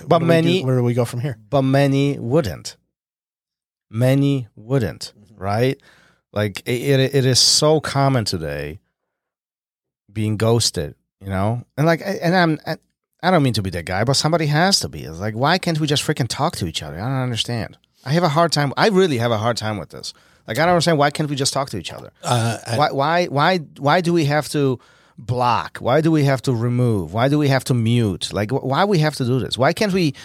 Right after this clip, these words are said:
Speaker 1: why, why can't we just say, "Dude, like,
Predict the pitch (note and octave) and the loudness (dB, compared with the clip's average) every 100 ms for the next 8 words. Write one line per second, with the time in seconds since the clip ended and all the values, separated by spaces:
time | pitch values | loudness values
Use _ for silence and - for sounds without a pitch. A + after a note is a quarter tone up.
0 | - - - - - _ C#3 D3+ D3 D#3+ | -20 -20 -20 -20 -20 _ -10 -4 0 0
1 | G3 F#3 E3 D#3 C3+ D#3 C#3+ C3 - - | 0 0 2 2 2 2 -2 -4 -14 -4
2 | D#3+ - - _ _ _ _ _ _ _ | -2 -2 -10 _ _ _ _ _ _ _
3 | - B2+ | -8 -8